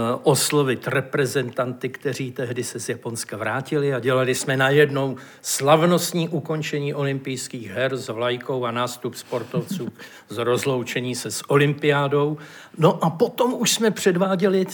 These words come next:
postupně zpátky, co se tam všechno podařilo a, a, a běžkyně na lyžích najednou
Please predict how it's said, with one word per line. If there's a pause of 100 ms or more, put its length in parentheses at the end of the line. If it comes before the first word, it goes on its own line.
(100)
postupně
zpátky,
co
se
tam
všechno
podařilo (460)
a,
a,
a
běžkyně
na
lyžích
najednou